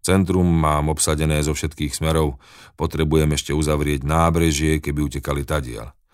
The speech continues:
V centre necháme pôsobiť iba volavky a pár mojich chlapcov, inak nič. Ani bežné hliadky, ani P M iečko, ani pomocné okresy. Všetko von na hranice Starého mesta a strážiť únikové trasy. Konečne rozumná reč.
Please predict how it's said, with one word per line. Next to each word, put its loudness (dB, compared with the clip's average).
V -20
centre 4
necháme 0
pôsobiť -2
iba 0
volavky 2
a -4
pár 0
mojich -4
chlapcov, -6
inak -4
nič. -6
Ani 4
bežné 4
hliadky, 2
ani -2
P 2
M 2
iečko, -2
ani -4
pomocné -2
okresy. -6
Všetko 2
von 6
na 2
hranice 0
Starého 0
mesta 0
a -10
strážiť 0
únikové 2
trasy. -6
Konečne 0
rozumná 0
reč. -2